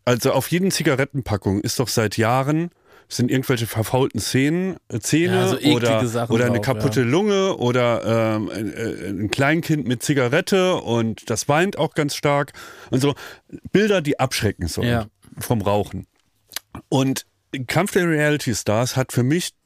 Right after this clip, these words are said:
Speaker 1: äh, eine neue Generation von diesen Bildern hervorgebracht. Man muss Julia Siegel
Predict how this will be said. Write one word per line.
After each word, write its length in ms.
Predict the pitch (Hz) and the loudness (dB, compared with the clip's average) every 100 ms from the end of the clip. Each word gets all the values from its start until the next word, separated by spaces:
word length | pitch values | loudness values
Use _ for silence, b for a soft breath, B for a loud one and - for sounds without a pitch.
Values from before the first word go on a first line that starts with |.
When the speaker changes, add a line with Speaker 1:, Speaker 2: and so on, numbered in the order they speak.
| - 101 | -14 -6
Speaker 1:
äh, 380 | - 123 110 | 0 0 0
eine 200 | - 120 | 0 0
neue 380 | 131 127 151 190 | 2 2 2 0
Generation 540 | 160 147 139 135 - 156 | 0 0 0 0 0 -2
von 140 | 143 | -2
diesen 240 | 135 127 | -2 -2
Bildern 320 | 120 180 160 110 | 0 2 2 0
hervorgebracht. 760 | 107 - 98 92 - 92 - B B B B _ - | -2 -2 -2 -4 -4 -6 -8 B B B B _ 0
Man 240 | 127 127 | 2 2
muss 340 | 156 226 - - B B B - | 2 2 -2 -8 B B B 0
Julia 400 | 185 247 220 175 | 4 4 2 2
Siegel 540 | - 165 123 113 139 | 2 2 2 2 0